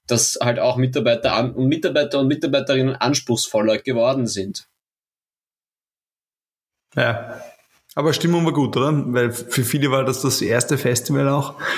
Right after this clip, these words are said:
Speaker 1: Ich hab mich
Speaker 2: in ihrem
Speaker 1: gefreut
Speaker 2: Leben.
Speaker 1: für die Kids vor allem eben, dass es stattfinden konnte. Die Stimmung war im Sinne von, also die Stimmung im Team war, wir machen das Beste daraus.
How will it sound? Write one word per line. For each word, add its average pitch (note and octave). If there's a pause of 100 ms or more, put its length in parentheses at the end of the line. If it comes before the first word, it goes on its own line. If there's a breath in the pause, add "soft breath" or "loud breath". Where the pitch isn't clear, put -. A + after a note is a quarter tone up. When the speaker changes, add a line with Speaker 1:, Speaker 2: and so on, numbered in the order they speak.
(140 loud breath)
Speaker 1:
Ich C#3+
hab G3
mich A3+
Speaker 2:
in B2+
ihrem B2+
Speaker 1:
gefreut F3
Speaker 2:
Leben. F3+
Speaker 1:
für F3+
die D#3
Kids -
vor D#3+
allem D3
eben, D3
dass B2
es C#3
stattfinden D3+
konnte. D#3+ (800 loud breath)
Die C#3
Stimmung D#3+
war C#3
im C#3
Sinne C#3+
von, C3+
also B2
die B2+
Stimmung D#3
im C#3
Team D#3+
war, D3
wir C#3+
machen C3
das B2+
Beste D3
daraus. D#3+